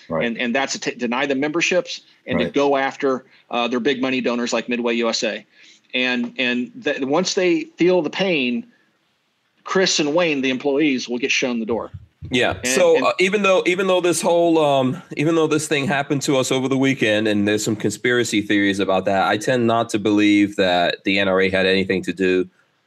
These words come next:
Speaker 3: with what happened to
Speaker 1: In
Speaker 3: us.
Speaker 1: Florida?
Speaker 3: No, I'm talking about, um, when, you know, for example, my channel was deleted. Lots of folks
Speaker 1: Oh,
Speaker 3: got
Speaker 1: oh, oh.
Speaker 3: strikes. A
Speaker 2: Oh,
Speaker 3: bunch of
Speaker 2: yeah.
Speaker 3: channels were
Speaker 1: Yeah.
Speaker 3: deleted.
Speaker 2: No, I don't think you
Speaker 1: No, I
Speaker 3: Yeah.
Speaker 1: don't think it was
Speaker 2: They're too busy doing
Speaker 1: No.
Speaker 2: other things.
Speaker 1: Yeah.
Speaker 3: Yeah,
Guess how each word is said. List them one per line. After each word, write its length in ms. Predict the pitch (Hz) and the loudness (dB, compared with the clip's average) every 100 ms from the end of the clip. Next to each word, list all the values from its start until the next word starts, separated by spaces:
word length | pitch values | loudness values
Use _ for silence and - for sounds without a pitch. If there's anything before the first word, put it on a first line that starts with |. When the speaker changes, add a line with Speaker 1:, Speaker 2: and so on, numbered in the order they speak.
| _ - | _ -4
Speaker 3:
with 220 | 90 90 | -4 0
what 160 | 95 90 | 0 0
happened 380 | 95 95 92 87 | 0 0 -2 0
to 220 | 95 87 | 0 2
Speaker 1:
In 100 | 82 | 2
Speaker 3:
us. 140 | - | 2
Speaker 1:
Florida? 420 | 127 123 147 175 - _ _ _ - - - | 0 0 2 0 -2 _ _ _ -20 -18 0
Speaker 3:
No, 280 | 139 135 104 | 2 2 2
I'm 140 | 127 | 2
talking 380 | 170 147 151 131 | 2 0 0 0
about, 480 | 120 117 107 104 - | 2 4 4 2 0
um, 500 | 104 101 98 92 107 | 2 4 2 0 0
when, 340 | 107 107 107 - | 2 2 0 2
you 80 | 117 | 2
know, 280 | 98 95 - | 2 0 -4
for 180 | - 113 | -2 0
example, 340 | 107 127 117 98 | 2 0 2 0
my 160 | 120 | 0
channel 320 | - 117 117 | 0 2 4
was 100 | 107 | 2
deleted. 520 | 104 101 123 123 120 107 | 2 2 4 4 4 2
Lots 220 | 107 - | 0 -2
of 60 | |
folks 220 | 107 104 98 | -2 2 2
Speaker 1:
Oh, 80 | |
Speaker 3:
got 100 | 95 | 0
Speaker 1:
oh, 40 | 90 | -2
oh. 20 | |
Speaker 3:
strikes. 400 | 82 113 113 - | 0 0 0 0
A 60 | 160 | 0
Speaker 2:
Oh, 20 | |
Speaker 3:
bunch 220 | 160 151 | 2 4
of 60 | 127 | 2
Speaker 2:
yeah. 60 | 120 | 0
Speaker 3:
channels 280 | 120 104 101 | 0 -2 -4
were 60 | |
Speaker 1:
Yeah. 160 | 92 98 | -2 0
Speaker 3:
deleted. 220 | 110 113 131 | 2 2 0
Speaker 2:
No, 20 | |
I 40 | 135 | -2
don't 120 | 117 | -4
think 200 | 123 117 | -6 -6
you 120 | 117 | -2
Speaker 1:
No, 140 | 104 | 0
I 120 | 98 104 | 2 2
Speaker 3:
Yeah. 20 | 104 | 2
Speaker 1:
don't 120 | 92 | 0
think 200 | 107 113 | -2 -2
it 40 | |
was 140 | 98 85 | 0 0
Speaker 2:
They're 100 | 240 | 2
too 200 | 240 196 | 2 2
busy 240 | 180 151 | 2 2
doing 160 | 147 139 | 2 0
Speaker 1:
No. 60 | |
Speaker 2:
other 140 | 123 120 | 0 -2
things. 400 | 113 113 - - | -4 -6 -8 -4
Speaker 1:
Yeah. 200 | 87 85 | 0 2
Speaker 3:
Yeah, 320 | 120 113 90 | 2 2 -2